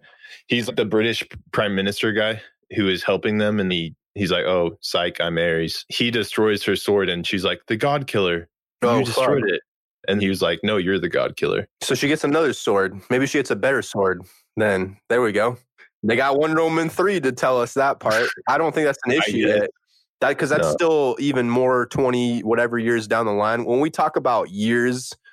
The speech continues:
Speaker 2: and spacing like that, I don't care. It's more, where the fuck are all these other superheroes, and how would you never mention that this,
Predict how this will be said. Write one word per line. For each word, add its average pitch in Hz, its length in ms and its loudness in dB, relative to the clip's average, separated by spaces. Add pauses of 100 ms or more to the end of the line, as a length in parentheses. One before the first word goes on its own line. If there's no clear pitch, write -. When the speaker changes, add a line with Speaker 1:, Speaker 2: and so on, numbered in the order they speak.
(260)
Speaker 2:
and 107 120 0
spacing 123 440 0
like 110 200 0
that, 123 260 2
I 123 60 0
don't 110 180 -2
care. 117 240 0
It's 107 160 -4
more, 156 220 2
where 139 100 2
the 196 140 0
fuck 180 360 -2
are 135 200 2
all 143 100 2
these 139 180 -4
other 135 180 0
superheroes, 120 680 0
and 113 100 0
how 131 160 0
would 147 160 -2
you 127 80 -4
never 120 400 0
mention 113 380 0
that 95 160 -2
this, 113 300 -4